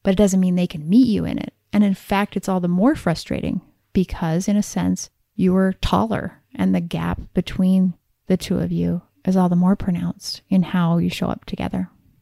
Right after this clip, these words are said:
So maybe you try a different strategy from this same category, and that is taking your partner with you to, say, Tantra workshops.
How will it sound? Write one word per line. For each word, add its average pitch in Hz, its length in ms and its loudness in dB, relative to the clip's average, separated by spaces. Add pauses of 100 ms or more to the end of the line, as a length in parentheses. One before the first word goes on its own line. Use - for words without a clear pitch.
(200)
So 196 160 -2
maybe 202 220 0
you 220 80 2
try 190 340 0 (180)
a 202 80 0
different 202 400 0 (260)
strategy 190 640 0
from 190 260 2
this 190 140 2
same 190 420 0
category, 190 680 -2 (220)
and 190 140 2
that 214 160 2
is 196 280 -2
taking 180 440 -4
your 180 120 -2
partner 170 400 -4
with 151 280 -6
you - 200 -8 (380)
to, 220 420 2
say, 202 420 -4
Tantra 240 440 0
workshops. - 680 -10